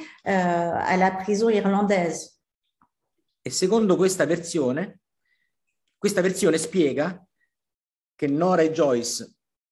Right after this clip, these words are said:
Speaker 2: come tutte le coppie, litigano, lei lo schernisce, minaccia di lasciarlo, lo ama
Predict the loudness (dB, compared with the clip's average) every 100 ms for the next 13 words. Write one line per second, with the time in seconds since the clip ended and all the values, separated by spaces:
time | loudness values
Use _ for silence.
0 | _ -8 -6 -4 -2 0 2 2 0 -4
1 | -10 -6 -4 -4 -4 -4 -6 -8 -16 _
2 | _ _ -4 0 2 2 2 -2 -4 -4
3 | -4 -10 -6 -4 -4 -6 -8 -10 -12 -12
4 | -14 _ _ _ -8 -2 0 0 -2 -4
5 | -4 -4 -4 -2 -4 -4 -4 -4 -6 -8
6 | -10 -18 _ _ _ _ _ _ _ _
7 | _ _ _ _ _ -2 2 4 4 2
8 | 0 -4 -16